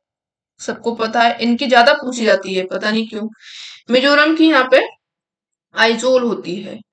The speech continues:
ठीक है, ये क्या होगी? इनकी राजधानी हो जाएगी। लगा लीजिए इनकी, मेघालय की शिलांग आप लोग को एक के third में दी गई है, तो ये तो eliminate नहीं होगा। इसके बाद में आपकी मणिपुर की इम्फाल दी गई है, इम्फाल आप लोगों के fourth में, third के बाद में fourth एक में दिया गया, तो ये हट गए।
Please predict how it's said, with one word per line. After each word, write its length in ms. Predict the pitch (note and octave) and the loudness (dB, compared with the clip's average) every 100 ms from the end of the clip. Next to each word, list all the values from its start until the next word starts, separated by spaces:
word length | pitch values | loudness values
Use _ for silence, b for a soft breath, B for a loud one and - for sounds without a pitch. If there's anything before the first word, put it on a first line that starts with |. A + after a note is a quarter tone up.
| - | -10
ठीक 200 | A#3+ A3+ | -8 -6
है, 240 | F#4+ - _ _ _ _ _ _ _ A3 | -8 -10 _ _ _ _ _ _ _ -2
ये 140 | B3+ | 0
क्या 160 | B3+ C4 | 2 2
होगी? 300 | C4 C4 C4+ | 2 2 0
इनकी 240 | B3+ C4 | -2 -2
राजधानी 520 | A3+ G3+ A3 A3 A3+ | 0 -2 -4 -4 -2
हो 140 | B3 A#3+ | -2 -2
जाएगी। 420 | A3+ A3+ C#4 F#4 _ A3+ | -2 -2 -4 -8 _ 0
लगा 220 | A#3+ C4+ | 2 4
लीजिए 280 | D#4 D#4+ D#4 | 2 0 -2
इनकी, 260 | D#4 E4 E4+ B B B A#3 | -2 -2 -4 B B B 0
मेघालय 400 | B3 C4+ C4 C4+ | 2 4 2 2
की 120 | D4 | 0
शिलांग 340 | C#4 A#3+ B3 | 0 2 2
आप 140 | B3 A#3+ | 0 0
लोग 160 | A#3+ A#3+ | -2 2
को 80 | B3 | 2
एक 160 | A3+ | 2
के 80 | A#3 | 0
third 300 | A3 G#3+ G#3+ | -2 -2 0
में 100 | A#3 | -2
दी 160 | A#3+ A#3+ | -2 -2
गई 160 | C4 | -2
है, 100 | C#4+ | -2
तो 100 | B3 | -4
ये 120 | G#3 | -6
तो 100 | G3+ | -6
eliminate 360 | G#3+ G#3 G#3+ G#3 G#3 | -6 -4 -4 -4 -6
नहीं 140 | G3+ | -6
होगा। 240 | G3+ A3 D#4+ - B B - | -6 -6 -6 -12 B B -10
इसके 160 | - | 2
बाद 160 | C#4 C4 | 6 6
में 80 | C#4 | 4
आपकी 340 | C4+ C4 C#4+ | 0 0 -2
मणिपुर 460 | D#4 B3 A#3+ A#3+ B3+ | 0 0 0 -2 -6
की 140 | B3+ | -2
इम्फाल 440 | A#3+ A#3+ A#3+ A#3+ B3 | -2 -2 0 0 0
दी 180 | B3+ | -4
गई 160 | A#3+ B3+ | -4 0
है, 180 | C4 C4+ | 2 2
इम्फाल 360 | A#3 A#3 A#3 | 0 -4 0
आप 140 | A3 A3 | 0 0
लोगों 140 | A3 A3 | -4 -4
के 120 | A#3+ | -6
fourth 320 | - G#3+ G#3+ | -6 -8 -6
में, 200 | A3 A3+ | -6 -6
third 280 | A#3 G#3+ G#3+ | -4 -2 -2
के 80 | A3+ | -2
बाद 200 | G#3+ G#3 | -2 0
में 160 | A3 B3+ | -2 -6
fourth 720 | - A3+ A#3+ A#3+ - F#3+ - | -4 0 2 0 -12 -12 -4
एक 220 | G#3+ G#3+ | -4 -2
में 160 | A#3 A3+ | -2 0
दिया 200 | A3+ A3 | 0 2
गया, 180 | A3+ | 0
तो 100 | A#3+ | 0
ये 100 | A#3+ A#3+ | -2 -2
हट 140 | G#3 | -4
गए। 180 | G3+ A#3 | -2 -4